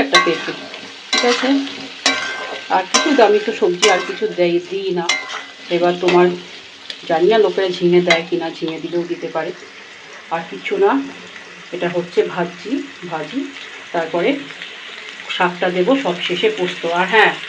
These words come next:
অবশ্যই যদি অনেকের শাক পছন্দ, যদি মানে গন্ধ লাগে, অনেকের আবার কুমড়ো শাক একটু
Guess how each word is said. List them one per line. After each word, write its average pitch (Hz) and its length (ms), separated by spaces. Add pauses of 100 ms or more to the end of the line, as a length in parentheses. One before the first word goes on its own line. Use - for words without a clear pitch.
(420)
অবশ্যই 262 500 (140)
যদি 220 160 (440)
অনেকের 220 320
শাক 202 140 (100)
পছন্দ, 202 280 (160)
যদি 202 220
মানে 196 120 (100)
গন্ধ 185 180 (140)
লাগে, 185 240
অনেকের 180 300
আবার 185 140
কুমড়ো 185 260
শাক 180 180
একটু 180 140